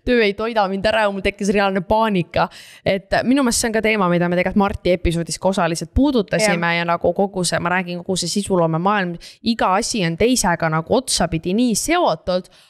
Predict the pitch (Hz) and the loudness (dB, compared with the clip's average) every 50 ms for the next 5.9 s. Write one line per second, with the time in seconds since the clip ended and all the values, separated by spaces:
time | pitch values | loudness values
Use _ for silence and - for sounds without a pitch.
0 | _ _ _ _ - 196 196 190 185 180 190 185 175 208 269 262 - 262 208 202 | _ _ _ _ 0 2 2 2 0 0 0 0 2 2 2 2 2 2 2 2
1 | 208 233 240 233 214 196 185 180 175 190 185 185 185 180 180 175 - - - _ | 2 2 2 2 4 4 4 2 2 2 2 2 0 0 0 -2 -4 -6 -8 _
2 | - 226 233 240 247 233 202 185 175 170 175 185 254 311 285 320 302 240 262 262 | -2 0 0 2 2 2 2 4 2 2 2 2 0 0 2 2 2 2 0 0
3 | 226 233 247 262 214 208 196 - - - - 233 226 196 196 185 185 202 226 240 | 0 -2 -2 0 0 -2 -2 -4 -8 -10 -4 -4 -2 0 0 0 0 0 2 2
4 | 226 185 160 165 - 180 175 - - - 190 170 170 165 - - - - _ _ | 2 0 0 -2 -2 -4 -4 -4 -2 0 0 0 -2 -2 -6 -12 -20 -20 _ _
5 | - 233 - 208 180 175 175 170 170 170 170 165 - 185 175 170 165 | -2 -2 0 0 2 2 2 2 0 -2 -2 -2 0 0 2 2 2